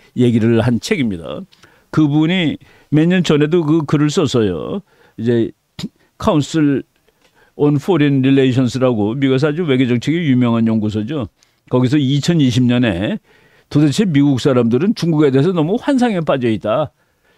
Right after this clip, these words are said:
중국이라는 나라에 대해서 환상에 빠져 있고 미국과 중국의 관계에 대해서 환상에 빠져 있다. 이 환상에서 빨리 탈피해야 된다. 뭐 쉬운 얘기로 중국은 때려잡아야 된다는 그런 얘기를 한 겁니다.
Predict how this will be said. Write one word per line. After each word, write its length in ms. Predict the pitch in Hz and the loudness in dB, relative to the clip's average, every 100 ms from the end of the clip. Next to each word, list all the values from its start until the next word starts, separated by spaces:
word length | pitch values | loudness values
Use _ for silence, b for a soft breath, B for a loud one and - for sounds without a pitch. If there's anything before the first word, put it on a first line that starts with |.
| - | -6
중국이라는 640 | 175 170 170 165 185 208 | -2 2 2 2 0 0
나라에 380 | 160 135 143 143 | 0 2 2 2
대해서 300 | 139 131 147 | 2 2 2
환상에 300 | 135 131 123 | 2 2 0
빠져 280 | 120 135 127 | 0 0 0
있고 360 | 120 180 214 247 b b b - | -2 -2 -6 -6 b b b -6
미국과 420 | 127 160 156 185 185 | 0 0 0 0 -2
중국의 440 | - 151 139 175 | -2 -2 0 -2
관계에 500 | 170 143 139 139 139 | 0 0 2 2 2
대해서 320 | 127 120 117 160 | 2 0 0 0
환상에 280 | 127 131 156 | 0 0 -2
빠져 280 | 160 147 | -4 -4
있다. 400 | 131 95 87 101 b b b | -4 -4 -6 -8 b b b
이 200 | 202 185 | -6 -2
환상에서 520 | 202 247 196 175 170 208 | 0 0 0 2 0 -2
빨리 520 | - 226 226 220 214 - | -4 -6 -4 -4 -6 -8
탈피해야 440 | - 226 - 180 | -4 -2 -2 0
된다. 420 | 147 127 135 123 - _ _ _ | 0 0 0 -2 -4 _ _ _
뭐 200 | 190 220 | -4 -2
쉬운 280 | 226 294 240 | 0 0 2
얘기로 300 | 202 143 202 | 2 2 0
중국은 600 | 220 190 147 165 214 190 - _ _ | -2 0 0 0 -2 -6 -14 _ _
때려잡아야 500 | 165 202 233 151 147 | -2 -2 0 2 2
된다는 440 | 139 135 135 170 233 | 2 2 0 0 -2
그런 240 | 170 185 | 0 0
얘기를 280 | 180 139 160 | 0 0 0
한 100 | 185 | -2
겁니다. 520 | 151 110 85 82 190 | -2 -2 -4 -10 -12